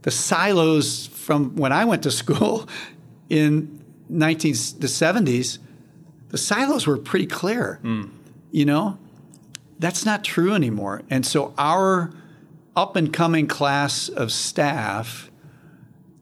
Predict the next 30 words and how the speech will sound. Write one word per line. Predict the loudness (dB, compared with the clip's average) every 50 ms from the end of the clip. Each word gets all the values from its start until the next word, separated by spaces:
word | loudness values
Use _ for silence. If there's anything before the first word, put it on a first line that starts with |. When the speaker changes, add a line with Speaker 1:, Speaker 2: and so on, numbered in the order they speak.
| -4 0
Speaker 1:
don't | 2 2 2 0 -2
see | -4 -4 -2 2 2 4 4
themselves | 4 4 2 2 0 0 0 0 2 2 2 2 0 0 -2 -4 -8 -8
classically | -8 -4 -2 0 0 0 0 0 -2 -2 -2 0 0 0 2 2
as | 0 0 -2 -2
just | -2 -2 0 0 0 -2 -4 -6 -2
being | 2 2 4 4 4 2 0
bounded | -2 -4 -4 -2 0 0 2 2 2 2 0 0 -2 -4 -8 -10 -20 -20 -20 -20 -20 -20 -20 -20 -20 -20 -20 -20 -20 _ _ _ _ -20 -20 -14 -6 -2
in | 0 0 0
any | 2 2 2 4 4
one | 4 4 4 2
of | 2
those | 2 0 0 -2
disciplines. | -2 -2 -2 -2 -4 -6 -4 -6 -6 -4 -2 -2
They | -2 -2
see | 0 0 0 2 2
themselves | 2 2 2 2 0 2 2 2 2 0 0 -2 -6 -10 -12 -20 -20 -20 -20 -20 -20 -20 -20 -20 -20 -20 -20 -20 -20 -14
holistically. | -10 -6 -2 0 2 2 2 2 0 0 -2 -6 -8 -8 -8 -8 -10 -10 -12
Speaker 2:
Hmm. | -16 -20 -20 -20 -20 -18 -10 -4
Speaker 1:
So | 0 2 2 4
we | 4 4 4 4 2
are, | 2 2 2 2 4 4 2 2 0 -2 -8 -20 -20 -20 -20 -14 -4 0
we | 2 2 2
see | 2 2 2 2 4
ourselves | 4 2 2 2 2 2 2 2
now | 0 0 0 0
as | 0 0
a | 0 0
design | 2 2 2 2 2 4 4 2 2
firm | 0 -2 -4 -4 -6 -10